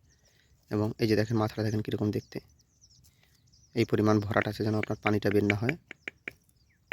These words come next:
এই দেখেন, এই পরিমাণ ভরাট। যেন আপনার পানিটা বের না হয়। এবং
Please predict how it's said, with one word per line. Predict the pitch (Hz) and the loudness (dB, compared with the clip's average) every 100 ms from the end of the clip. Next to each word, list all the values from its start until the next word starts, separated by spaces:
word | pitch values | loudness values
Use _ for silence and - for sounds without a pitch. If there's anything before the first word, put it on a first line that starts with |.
| - _ - - - - _ - 165 | -10 _ -18 -18 -20 -20 _ -16 -4
এই | 113 | -2
দেখেন, | 110 143 - | -2 -2 -4
এই | 135 | -4
পরিমাণ | - 113 107 | -2 0 2
ভরাট। | 101 107 - - - - _ - _ - _ _ | 0 -4 -6 -14 -18 -18 _ -20 _ -20 _ _
যেন | 131 | -8
আপনার | 110 120 | -4 -2
পানিটা | 113 110 107 | 0 0 2
বের | 101 104 | 2 2
না | 104 | 2
হয়। | 104 131 175 _ _ _ _ _ _ _ _ _ _ _ _ _ _ _ _ _ _ _ | -2 -6 -8 _ _ _ _ _ _ _ _ _ _ _ _ _ _ _ _ _ _ _
এবং | 117 104 | 0 0